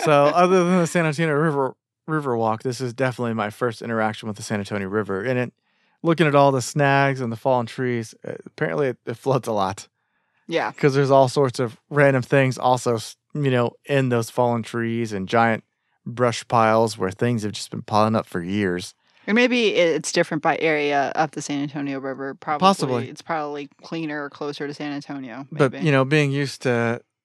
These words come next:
Speaker 1: you know, the Blanco,
Speaker 2: Yeah.
Speaker 1: Llano, uh, Colorado, and San Marcos, it kind of, like, the banks. It's much steep, almost the entire way down, it's steep banks.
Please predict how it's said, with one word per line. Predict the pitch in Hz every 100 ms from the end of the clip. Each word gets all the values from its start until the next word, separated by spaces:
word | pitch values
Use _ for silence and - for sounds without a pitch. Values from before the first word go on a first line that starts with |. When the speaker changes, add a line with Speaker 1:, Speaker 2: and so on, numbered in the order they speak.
| _ _
Speaker 1:
you | -
know, | 127
the | 117
Blanco, | 113 131 131 123 131 123 120 120 117 113 - _ _ -
Speaker 2:
Yeah. | 143
Speaker 1:
Llano, | 127 123 120 120 113 113 110 _ _ _ _ _
uh, | 113 107 104 98
Colorado, | - 143 135 127 123 120 117
and | 110
San | - 123
Marcos, | 113 110 107 107 -
it | -
kind | 131
of, | 120 110
like, | 101
the | -
banks. | 98 113 127 - - -
It's | - -
much | 143 135
steep, | - 143 143
almost | 135 151 151
the | -
entire | 135 117 139 135
way | 127 113
down, | 120 113
it's | 101 -
steep | - 135
banks. | - 113 135 -